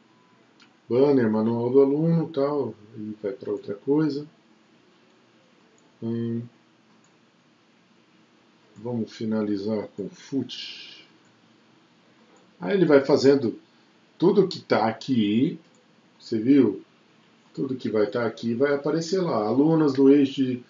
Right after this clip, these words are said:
licenciatura recriam jogo chinês em plataforma digital. Uma hora a gente vai achar, isso tá, tá tudo certinho, né?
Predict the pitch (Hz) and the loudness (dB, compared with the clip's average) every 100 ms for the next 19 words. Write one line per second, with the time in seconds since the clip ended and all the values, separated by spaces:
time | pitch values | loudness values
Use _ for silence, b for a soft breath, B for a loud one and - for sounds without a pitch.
0 | b _ 123 - 135 143 - 135 139 131 | b _ -10 -4 -2 -2 2 6 8 6
1 | 131 135 139 135 b b b b _ 110 | 2 4 6 4 b b b b _ 4
2 | 139 139 - 135 127 139 131 131 139 135 | 6 6 0 -2 4 4 4 0 0 -2
3 | 131 135 135 135 123 143 143 98 104 123 | -4 -4 0 0 0 -4 -4 -4 -6 -10
4 | 101 107 123 - 185 190 - 123 135 127 | -6 -6 -6 -8 -6 -6 -6 -4 -4 -6
5 | 123 - - 107 - b b b b _ | -8 -12 -12 -14 -14 b b b b _
6 | - - 113 - 165 165 - 127 156 170 | -16 -12 -12 -8 -2 -2 -2 -4 -2 0
7 | 127 | -2